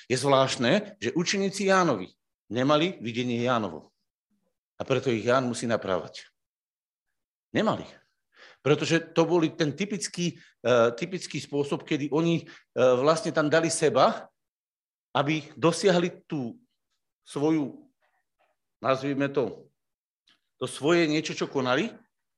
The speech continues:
A oni to konali možno aj z najlepšieho ú-, úmyslu. No lenže prišiel niekto, kto im to zbúral. Pretože prebíjal,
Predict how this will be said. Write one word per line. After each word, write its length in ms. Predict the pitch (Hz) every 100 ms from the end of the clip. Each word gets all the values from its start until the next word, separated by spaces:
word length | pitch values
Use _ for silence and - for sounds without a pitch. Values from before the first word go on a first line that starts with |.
| _ _ _ _ _ _ _ _
A 160 | - 127
oni 80 | 202
to 160 | 214
konali 320 | 233 226 220 214
možno 240 | 202 208
aj 80 | 190
z 60 | 214
najlepšieho 340 | 226 - 214
ú-, 220 | 233 233
úmyslu. 340 | 285 247 - 175 _ _ _ _ _ _ _ _
No 160 | 117 123
lenže 240 | 131 120
prišiel 480 | 123 127 127 156 120
niekto, 640 | 113 101 98 117 165 - - _ _ _
kto 160 | 95 104
im 160 | 117 113
to 80 |
zbúral. 480 | 107 98 120 95 71 - - _ _ _ _ - _ _ _ _
Pretože 320 | - 95 95 104
prebíjal, 560 | - 110 104 92 76